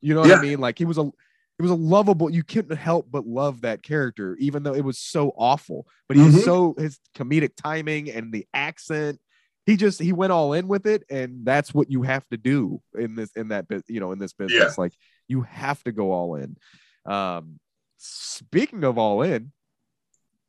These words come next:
Speaker 1: we're not gonna talk about that. We're gonna talk about
Speaker 2: Oh.
Speaker 1: A E W Full Gear. Uh,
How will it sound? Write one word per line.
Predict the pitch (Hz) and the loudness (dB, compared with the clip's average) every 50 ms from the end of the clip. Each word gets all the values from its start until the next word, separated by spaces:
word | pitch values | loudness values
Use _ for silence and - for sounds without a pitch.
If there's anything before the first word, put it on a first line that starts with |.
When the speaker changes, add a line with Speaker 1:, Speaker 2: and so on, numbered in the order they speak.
| _ _ _ _ _ | _ _ _ _ _
Speaker 1:
we're | - 113 135 147 | -6 -6 -4 -2
not | 156 156 156 | -2 0 0
gonna | 180 175 180 | -2 -2 -2
talk | 170 185 185 226 - | -2 -2 -2 -2 -2
about | 175 131 107 101 90 - | -4 -6 -6 -6 -6 -8
that. | 104 85 80 78 | -10 -10 -8 -6
We're | 101 131 180 | -4 -4 -4
gonna | 233 170 123 | -4 -6 -6
talk | - 131 104 95 92 | -6 -4 -4 -4 -4
about | 101 92 104 110 107 | -4 -2 0 4 4
Speaker 2:
Oh. | 98 95 107 | 4 4 2
Speaker 1:
A | |
E | 120 131 139 | 0 -2 0
W | 135 139 139 151 170 170 | 0 -2 -2 -2 -6 -6
Full | - 196 196 196 | -4 -4 -6 -4
Gear. | 165 113 90 87 104 - _ - - - - - - - _ - - - - | -6 -8 -10 -10 -12 -16 _ -20 -20 -20 -20 -20 -20 -20 _ -20 -18 -8 -4
Uh, | 120 123 123 117 113 113 110 104 104 101 95 95 | -2 -2 0 0 0 -2 -2 -2 -4 -4 -6 -8